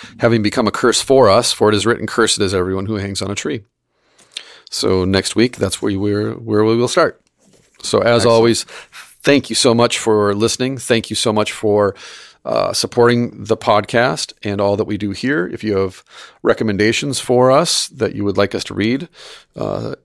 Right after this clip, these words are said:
Speaker 1: email them to us at
Speaker 2: Uh, ooh, that's a good question. <laughs> Do we have a separate email from everybody else? I don't
Speaker 1: I
Speaker 2: think
Speaker 1: don't
Speaker 2: so.
Speaker 1: think so.
Speaker 2: We usually just say, send 'em to either, like, media at higher things dot org or support at higher things dot org. It'll get
Speaker 1: There
Speaker 2: to
Speaker 1: you
Speaker 2: us.
Speaker 1: go.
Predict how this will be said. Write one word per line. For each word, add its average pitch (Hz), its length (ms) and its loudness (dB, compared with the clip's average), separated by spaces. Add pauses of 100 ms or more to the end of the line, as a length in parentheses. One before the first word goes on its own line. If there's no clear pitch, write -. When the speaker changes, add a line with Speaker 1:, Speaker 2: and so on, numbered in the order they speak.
(120)
Speaker 1:
email 107 340 2
them 104 220 2
to 110 200 2
us 101 220 2
at 123 420 -2 (1600)
Speaker 2:
Uh, 101 840 2 (200)
ooh, 101 240 -4 (280)
that's - 180 -8
a - 20 -16
good 98 180 -2
question. 90 520 -4 (160)
<laughs> - 580 -8 (220)
Do - 100 0
we 151 100 2
have 147 120 2
a 156 40 0
separate 143 300 2
email 123 320 2
from - 160 -6
everybody 113 440 2
else? 147 180 -2 (400)
I 127 80 6
don't 143 120 6
Speaker 1:
I - 80 4
Speaker 2:
think 160 40 0
Speaker 1:
don't 156 80 0
Speaker 2:
so. 101 100 2
Speaker 1:
think 156 120 -4
so. - 200 -10
Speaker 2:
We 139 120 6
usually 123 220 4
just 104 160 0
say, 98 200 0
send 98 260 -4
'em 92 180 -2
to 95 120 -4
either, 95 380 -2
like, - 160 -8
media 101 320 0
at 85 80 -2
higher 95 180 -4
things 95 240 -8
dot 101 100 -4
org 95 300 -4
or 90 40 -6
support 87 400 -6
at 90 80 -6
higher 90 180 -6
things 87 200 -14
dot - 120 -10
org. 92 280 -10
It'll 104 180 0
get 117 100 -2
Speaker 1:
There 117 120 2
Speaker 2:
to 101 40 0
Speaker 1:
you 92 80 -2
Speaker 2:
us. 101 60 -4
Speaker 1:
go. 104 140 -8